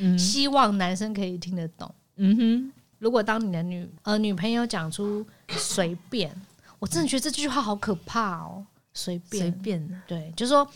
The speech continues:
Speaker 2: ：“你今天，宝贝，今天想要吃什么？”“哦，随便。” “Oh my god，怎么办？”这句话来了，我要怎么应付他？
Speaker 1: 我觉得男生这种要给选择题。
Speaker 2: 哦，比方讲是要吃铁板烧还是日本料理？
Speaker 1: 他可能会说：“我都不要。”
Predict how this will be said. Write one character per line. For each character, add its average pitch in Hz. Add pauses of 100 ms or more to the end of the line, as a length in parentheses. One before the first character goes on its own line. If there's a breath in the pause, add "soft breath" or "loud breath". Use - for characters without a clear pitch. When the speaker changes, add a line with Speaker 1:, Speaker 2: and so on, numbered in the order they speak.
(120)
Speaker 2:
：“你 220
今 269
天， 294
宝 196
贝， 285
今 269
天 302
想 196
要 214
吃 262
什 214
么 170
？”“哦， 226
随 190
便。” 202 (220)
“Oh 349
my 240
god， 269
怎 226
么 220
办？” 262
这 247
句 254
话 254
来 170
了， 170
我 196
要 233
怎 214
么 190
应 214
付 190
他？ 226
Speaker 1:
我 233
觉 247
得 269
男 226
生 240
这 233
种 208
要 196
给 160
选 -
择 -
题。 - (140)
Speaker 2:
哦， 170
比 226
方 269
讲 214
是 269
要 254
吃 240 (480 loud breath)
铁 208
板 185
烧 185
还 170
是 180
日 226
本 170
料 180
理？ 165 (120)
Speaker 1:
他 247
可 226
能 160
会 180
说 180
：“我 143
都 147
不 -
要。” 123